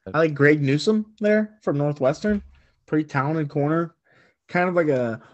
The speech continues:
Speaker 2: Aldi version of J C Horn is what I think he is.
Speaker 1: Do you think, do you think they need corner more than edge rushing, though? Like, getting,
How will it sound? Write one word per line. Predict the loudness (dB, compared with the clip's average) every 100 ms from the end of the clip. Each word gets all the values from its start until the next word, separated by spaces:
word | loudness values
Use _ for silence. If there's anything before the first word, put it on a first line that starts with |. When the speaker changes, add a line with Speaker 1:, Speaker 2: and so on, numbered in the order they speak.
| _ -2
Speaker 2:
Aldi | 0 2 2 0
version | 2 2 2 0
of | -2
J | 0 0
C | 0 -4
Horn | -4 -6 -10 -14 -20 _ _ _
is | -20 -20
what | -16
I | -16 -16
think | -18
he | -14 -14 -14
is. | -18 -20 _
Speaker 1:
Do | -14
you | -14
think, | _ _ _ _ _ _
do | -18
you |
think | -14 -12
they |
need | -12 -12
corner | -14 -12 -12 -10 -8
more | -4 -4 -4 -4
than | -6 -6 -8 -10
edge | -8 -8 -8
rushing, | -8 -10 -12 -14
though? | -10
Like, | -10 -6
getting, | -6